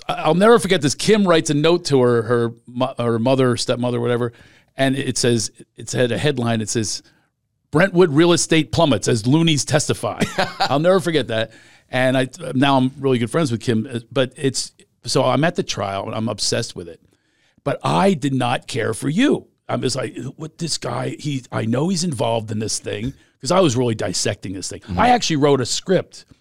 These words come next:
Speaker 1: called, it was like My Dinner with O J, where I kidnap him and I torture the confession out of him.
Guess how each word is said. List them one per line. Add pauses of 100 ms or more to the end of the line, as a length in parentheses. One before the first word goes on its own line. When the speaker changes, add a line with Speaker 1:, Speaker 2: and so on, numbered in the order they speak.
(160)
Speaker 1:
called, (100)
it
was
like
My
Dinner
with
O
J, (160)
where
I
kidnap
him (120)
and
I
torture
the
confession
out
of
him.